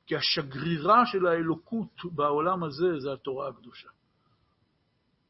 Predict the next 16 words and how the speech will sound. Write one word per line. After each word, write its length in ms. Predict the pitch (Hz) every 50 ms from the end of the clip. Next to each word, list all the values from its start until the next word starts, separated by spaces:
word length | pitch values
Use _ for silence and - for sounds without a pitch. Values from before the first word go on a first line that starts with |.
| _ _ _ _ _ -
ועל 180 | 143 139 135
התורה 380 | 135 - - 147 131 196 247 254
הקדושה 380 | 240 190 170 180 - - 214
אנחנו 180 | 202 185 - 185
מבקשים, 300 | 165 156 - - 202 196 165
"והערב 840 | 151 165 165 170 151 143 156 156 143 143 147 175 226 277 311 311 294 240 220 226
נא 320 | 226 220 202 190 185 175 160
השם 280 | 143 - 185 185 185 180
אלוקינו 400 | 170 165 156 - 180 180 180 165
דברי 580 | 135 151 151 139 131 147 151 175 208 247 254 - -
תורתך 640 | - 190 160 156 156 147 - - - - - - 175 180 185 185 180 170 151
בפינו." 880 | 147 165 160 - - - - - 165 170 165 156 156 156 160 156 156 147 - _ _ _ _ _ _ _ _ _ _ _ _ _ _ _ _ _ _ _ _ _ _ _ _ _ _ _ _ _ _ _ _ _ _ _ _ _ _ _ _ _ _ _ _ _ _ _ _ _ _ _ _ _ _
מה 100 | 214 220
זה 120 | 240 277 233
"והערב 460 | 180 - - 123 120 131 135 - -
נא"? 120 | 120 -